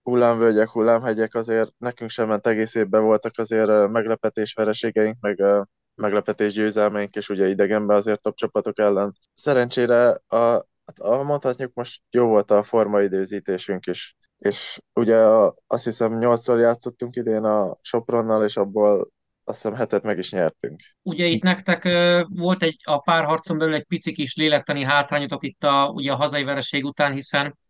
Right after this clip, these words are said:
Speaker 2: hiszen kettő nullra vezettetek, és, és szerintem minden egerszegi azt várta, hogy ezt így hazai pályán le fogjátok zárni. Volt bármiféle,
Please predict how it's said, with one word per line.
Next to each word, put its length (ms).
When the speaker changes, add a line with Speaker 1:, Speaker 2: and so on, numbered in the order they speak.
Speaker 2:
hiszen 240
kettő 240
nullra 160
vezettetek, 680
és, 340
és 220
szerintem 360
minden 220
egerszegi 500
azt 420
várta, 440
hogy 160
ezt 200
így 140
hazai 320
pályán 220
le 80
fogjátok 440
zárni. 480
Volt 380
bármiféle, 920